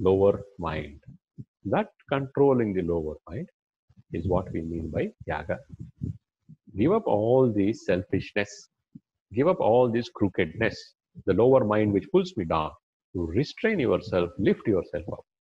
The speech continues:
Usko tyag karna hai. Renounce those negative things,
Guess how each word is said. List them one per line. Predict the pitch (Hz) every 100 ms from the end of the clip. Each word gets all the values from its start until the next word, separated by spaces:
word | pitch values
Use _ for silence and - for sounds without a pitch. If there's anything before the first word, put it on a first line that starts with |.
| _ - - - - - -
Usko | 151 - 311 302
tyag | 82 78
karna | 82 85
hai. | - - _ - - - - - - - - - - - 120
Renounce | 107 185 180 -
those | 92 82 - -
negative | 90 - 101 -
things, | - - _ -